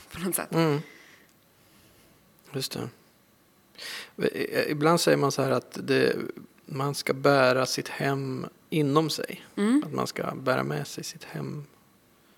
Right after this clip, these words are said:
Speaker 2: vart man än är, så att säga.
Speaker 1: Just det.
Speaker 2: Är det, är det något du kan relatera till?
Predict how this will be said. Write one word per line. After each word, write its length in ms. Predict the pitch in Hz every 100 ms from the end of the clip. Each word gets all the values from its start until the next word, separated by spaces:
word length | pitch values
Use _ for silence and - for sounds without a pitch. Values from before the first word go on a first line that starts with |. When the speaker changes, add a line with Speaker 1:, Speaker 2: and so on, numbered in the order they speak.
| _ -
Speaker 2:
vart 220 | 135 -
man 120 | 135
än 120 | 131 135
är, 180 | 135
så 140 | - -
att 100 | -
säga. 240 | - 160 - _ _ _ _
Speaker 1:
Just 300 | - 220 -
det. 360 | - - - 262
Speaker 2:
Är 20 |
det, 80 | 143
är 160 | - 143
det 140 | 139
något 340 | 135 - - -
du 120 | 120
kan 240 | - 160 147 - -
relatera 520 | 131 135 - - 147 -
till? 200 | - 170